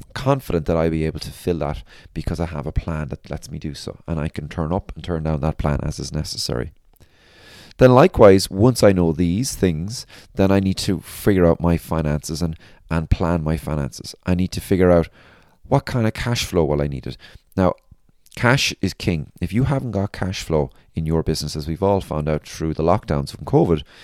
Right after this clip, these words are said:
then you can quick, quickly, a, a profitable business can quite quickly,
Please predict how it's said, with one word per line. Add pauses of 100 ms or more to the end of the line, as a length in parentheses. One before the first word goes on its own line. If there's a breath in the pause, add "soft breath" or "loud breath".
(200 loud breath)
then
you
can
quick,
quickly,
a,
a
profitable
business
can
quite
quickly,